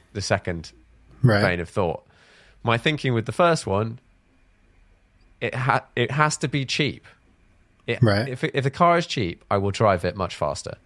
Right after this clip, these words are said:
Speaker 1: Like, not necessarily on paper faster,
Speaker 2: Right.
Speaker 1: but I will push it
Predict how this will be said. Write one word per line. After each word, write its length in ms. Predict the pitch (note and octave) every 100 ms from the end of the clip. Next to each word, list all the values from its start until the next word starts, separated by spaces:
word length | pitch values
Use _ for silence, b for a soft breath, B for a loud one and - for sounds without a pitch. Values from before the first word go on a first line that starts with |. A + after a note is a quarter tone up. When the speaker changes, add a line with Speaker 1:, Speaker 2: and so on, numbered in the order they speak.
| _ _ _ _ _
Speaker 1:
Like, 180 | G2+ A2
not 120 | D3 A#2
necessarily 440 | A2 G#2 F#2 - A#2 - _ _ -
on 160 | A2 F#2
paper 380 | B2+ A2+ -
faster, 520 | F2 F#2+ F2 - F#2 F2+
Speaker 2:
Right. 140 | A#2
Speaker 1:
but 260 | G2+ E2+ _ b b b b b G#2+
I 80 |
will 140 | G#2+ G#2
push 300 | - A#2+ -
it 180 | F#2+